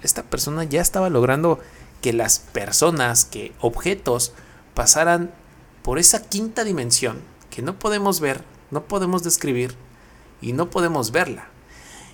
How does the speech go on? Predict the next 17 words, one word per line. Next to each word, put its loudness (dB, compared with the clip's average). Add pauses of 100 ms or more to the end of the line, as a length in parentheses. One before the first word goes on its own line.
(260)
y -2
hacer 4
que 2
regrese 0
a -4
esta 0
tercera 0
dimensión. -2 (540)
Está 4
bien 2
loco, 2
¿eh? -6
O -6
sea, 0
esto -2
es, 2
está, -2